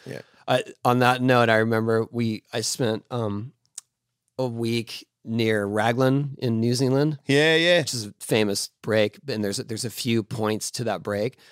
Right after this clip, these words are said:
Speaker 2: and so we were staying near Indicators, um, and that's, that's one of the breaks, and there's this rock right there, and, and if the tide is right and the swell is right, you, it looks like you could jump off the rock into the wave.
Speaker 1: Yeah.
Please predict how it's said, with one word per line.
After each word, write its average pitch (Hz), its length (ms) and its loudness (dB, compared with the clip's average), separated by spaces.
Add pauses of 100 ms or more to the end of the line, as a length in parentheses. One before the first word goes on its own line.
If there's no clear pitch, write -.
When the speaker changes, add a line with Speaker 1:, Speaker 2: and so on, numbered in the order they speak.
(380)
Speaker 2:
and 117 100 -6
so 131 140 2
we 120 120 4
were 117 80 0
staying 110 400 2
near 107 140 2
Indicators, 120 760 0
um, 107 440 -2
and 101 420 -2 (480)
that's, - 180 -10
that's - 220 -10
one 190 100 -6
of - 40 -8
the 85 60 -10
breaks, 87 400 -8 (240)
and 95 400 -6 (440)
there's 117 180 -8
this 127 180 -8
rock 120 400 2
right 139 340 -2
there, 110 460 2
and, 113 200 -2
and 113 140 0
if 101 100 -4
the 101 80 -14
tide 131 420 2
is 120 140 0
right 110 260 2
and 92 80 -10
the 107 60 -6
swell 139 360 2
is 123 120 -2
right, 104 300 2 (440)
you, 139 300 2 (300)
it 147 140 0
looks 160 320 4
like 139 120 4
you 143 100 4
could 135 140 0
jump 131 240 2
off 120 140 2
the 120 80 0
rock 117 240 4
into 110 140 -2
the 101 80 -8
wave. 92 360 -6
Speaker 1:
Yeah. 95 200 0